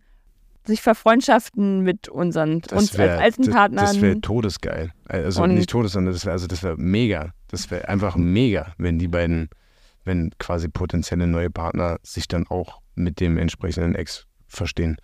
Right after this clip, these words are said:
Speaker 2: Wahnsinn. Da-, also besser
Speaker 1: Also die
Speaker 2: geht
Speaker 1: Vorstellung ist schön.
Speaker 2: Die Vorstellung ist schön. Besser geht's eigentlich nicht.
Speaker 1: <laughs>
Speaker 2: Ja. Allerdings muss man da halt,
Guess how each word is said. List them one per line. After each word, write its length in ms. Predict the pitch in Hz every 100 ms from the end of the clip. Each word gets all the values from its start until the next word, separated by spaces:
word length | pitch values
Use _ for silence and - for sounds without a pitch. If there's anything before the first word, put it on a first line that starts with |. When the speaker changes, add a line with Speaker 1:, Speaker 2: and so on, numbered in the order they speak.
| _ _ _ _ _ -
Speaker 2:
Wahnsinn. 440 | 80 98 80 73 - _ _ -
Da-, 100 | -
also 260 | 87 90 85
besser 200 | 95 -
Speaker 1:
Also 120 | 202
die 80 | 226
Speaker 2:
geht 80 | -
Speaker 1:
Vorstellung 440 | 214 - 302 277
ist 180 | 240 -
schön. 300 | - 160 165
Speaker 2:
Die 100 | 107
Vorstellung 320 | - 135 151
ist 100 | 113
schön. 220 | - 87
Besser 260 | 92 101 104
geht's 240 | 87 80
eigentlich 240 | - 85 78
nicht. 180 | 370 - 440
Speaker 1:
<laughs> 140 | 466
Speaker 2:
Ja. 160 | - 82 85 - - _ - - _ _ _ _ _ - -
Allerdings 500 | 104 104 104 143 -
muss 220 | 123 -
man 180 | 113 101
da 120 | 101
halt, 180 | 113 117